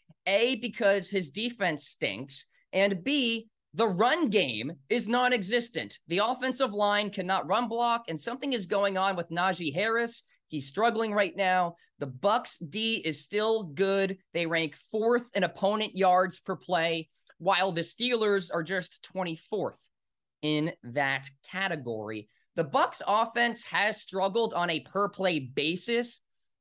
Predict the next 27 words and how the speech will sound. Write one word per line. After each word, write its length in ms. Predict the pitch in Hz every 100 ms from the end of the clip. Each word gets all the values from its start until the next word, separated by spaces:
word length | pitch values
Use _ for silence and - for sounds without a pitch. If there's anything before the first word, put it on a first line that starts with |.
| _ _ _ _ _ -
but 300 | 226 208 - - _ -
on 100 | 226
the 100 | 247
other 240 | 277 277 214
end, 260 | 196 196 -
the 120 | 170
Steelers 580 | 196 - 285 302 285 214
need 260 | 220 240 185
to 200 | 240 202
throw 500 | - 190 220 190 175
to 180 | 170 -
actually 420 | 170 170 - 165
have 260 | 160 147 131
success. 560 | 143 - - 151 131
They 140 | 160 139
don't 280 | 196 226
run 140 | 196 160
the 80 | 123
football 500 | 175 - 147 143 -
all 140 | 160 151
that 200 | 139 147
much 300 | 196 143 -
because 320 | 143 170 -
they 140 | 165
know 260 | 156 214 165
they 140 | 156
can't, 520 | 147 - 208 117 -